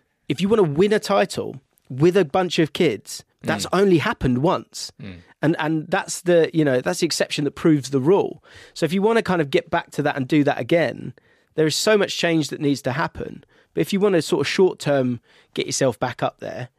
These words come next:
Speaker 1: that isn't, you know, look at Chelsea. They're kind of trying to do that. It's, it's dangerous.
Speaker 2: What, what I would say, though, about the youth is United's academy is, for all the problems that our club has had over the last five years,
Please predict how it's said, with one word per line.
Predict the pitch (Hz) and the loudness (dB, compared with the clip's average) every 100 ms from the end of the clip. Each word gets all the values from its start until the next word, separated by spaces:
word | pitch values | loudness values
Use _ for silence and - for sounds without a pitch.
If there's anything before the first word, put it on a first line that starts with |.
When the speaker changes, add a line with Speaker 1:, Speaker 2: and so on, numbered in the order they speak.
| _ _ _ _ _ _ - | _ _ _ _ _ _ -12
Speaker 1:
that | 139 175 170 | -4 -2 0
isn't, | 190 156 143 - | 0 0 -4 0
you | 160 | 2
know, | 131 | 2
look | 165 - | 2 0
at | |
Chelsea. | - 196 208 - 123 - - | 0 0 0 -2 -10 -10 -4
They're | 160 | -2
kind | 185 135 | -2 -4
of | |
trying | - 147 131 | -2 -2 -2
to | 120 | -2
do | 113 160 | 2 2
that. | 131 110 - | 2 -6 -8
It's, | 156 - | -8 -6
it's | - 139 | -4 -4
dangerous. | - 170 208 156 80 | -2 0 0 -2 -4
Speaker 2:
What, | 147 143 123 | -2 -2 0
what | 139 | 0
I | 120 | 0
would | 131 | -2
say, | - 110 | -2 -2
though, | 104 | 0
about | 98 113 104 | -2 -4 -4
the | |
youth | 101 107 92 - | -4 -4 -4 -10
is | 85 101 98 87 - - - _ _ | -8 -6 -6 -8 -10 -12 -16 _ _
United's | 123 120 135 123 110 | -8 -4 -4 -6 -12
academy | - 135 113 101 | -8 -6 -4 -2
is, | 98 92 - _ _ - | -4 -4 -12 _ _ -14
for | - 131 | -2 2
all | 147 160 156 147 | 4 4 4 2
the | 131 131 123 117 104 _ _ | 2 2 2 0 -2 _ _
problems | - 117 107 104 | -6 -4 -4 -4
that | 107 | -4
our | 101 | -4
club | - 107 | -4 -6
has | 98 | -6
had | - 107 - | -6 -6 -6
over | 92 | -12
the | 92 | -8
last | 92 90 - | -6 -6 -6
five | 95 90 | -8 -6
years, | 95 98 87 101 | -6 -6 -6 -10